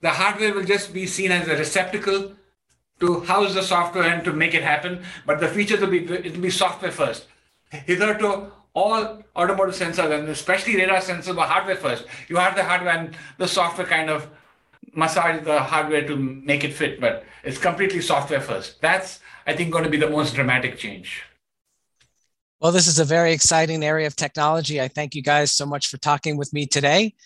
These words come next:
Speaker 2: It's really great news that the four D imaging radar will be hitting the market later this year and enabling new safety and autonomy functions and more.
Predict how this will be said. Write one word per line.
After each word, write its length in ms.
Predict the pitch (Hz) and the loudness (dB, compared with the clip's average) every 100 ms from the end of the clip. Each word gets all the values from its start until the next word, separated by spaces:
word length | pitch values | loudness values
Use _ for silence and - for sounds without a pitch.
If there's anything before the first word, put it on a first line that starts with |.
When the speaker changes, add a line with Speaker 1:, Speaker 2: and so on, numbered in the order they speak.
| - - - _ | -20 -20 -20 _
Speaker 2:
It's 320 | - 143 - 135 | -4 0 -2 -2
really 220 | 151 151 | -2 -2
great 300 | 139 156 143 | 0 0 0
news 320 | 151 165 180 | 0 0 2
that 120 | 147 131 | 0 -2
the 80 | |
four 240 | 131 156 151 | -6 -2 -2
D 200 | 143 139 | 0 0
imaging 360 | 151 135 143 | 0 -2 -4
radar 360 | 139 139 143 139 | 0 2 2 2
will 200 | 135 156 | 0 -4
be 120 | 151 | -2
hitting 280 | 127 147 147 | -2 -2 -2
the 60 | 131 | -2
market 380 | 135 147 143 | 0 0 0
later 300 | 123 139 135 | 0 0 -2
this 260 | 131 127 - | -2 0 2
year 220 | 139 165 | 2 0
and 120 | 135 | -2
enabling 640 | 127 131 135 135 135 127 123 | -4 -2 -2 -2 -4 -2 -2
new 120 | 143 | 0
safety 520 | - 135 139 - 139 | 2 2 0 -2 -6
and 100 | 127 | -4
autonomy 640 | 120 135 135 135 135 127 - - | -6 -4 -4 -2 -4 -4 -8 -14
functions 560 | - 147 156 185 175 139 | -2 0 2 2 2 0
and 140 | 139 | 0
more. 360 | 143 131 101 | -2 -4 -6